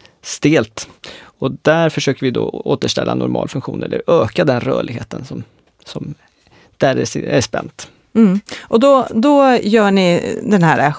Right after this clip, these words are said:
Speaker 2: justeringen som det heter. Och, och jag har ju själv blivit behandlad då, och, och då hör man ju ofta det där lite knäcket när, när man behandlar manuellt då, som du beskriver.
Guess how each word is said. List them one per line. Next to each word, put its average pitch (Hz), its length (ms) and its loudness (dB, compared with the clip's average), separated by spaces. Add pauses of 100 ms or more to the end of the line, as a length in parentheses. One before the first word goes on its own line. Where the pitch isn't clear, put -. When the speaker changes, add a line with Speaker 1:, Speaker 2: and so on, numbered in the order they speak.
(100)
Speaker 2:
justeringen 156 560 2
som 160 160 0
det 160 60 4
heter. 160 420 0 (260)
Och, - 560 -2
och 220 120 6
jag 220 360 0
har 226 120 4
ju 226 80 4
själv 180 440 0
blivit 170 360 -2
behandlad 151 440 2
då, 147 120 -2 (120)
och, - 580 -2
och - 220 -6 (200)
då 185 180 0
hör 180 220 4
man 170 140 2
ju 175 60 4
ofta 160 200 -4
det 147 60 -2
där 147 80 2
lite 151 200 -4 (300)
knäcket - 880 -2 (120)
när, 185 240 -2
när 151 320 2
man 143 260 0
behandlar 139 380 0
manuellt - 440 -2
då, - 140 -6
som - 160 -6
du 113 60 -6
beskriver. - 480 -4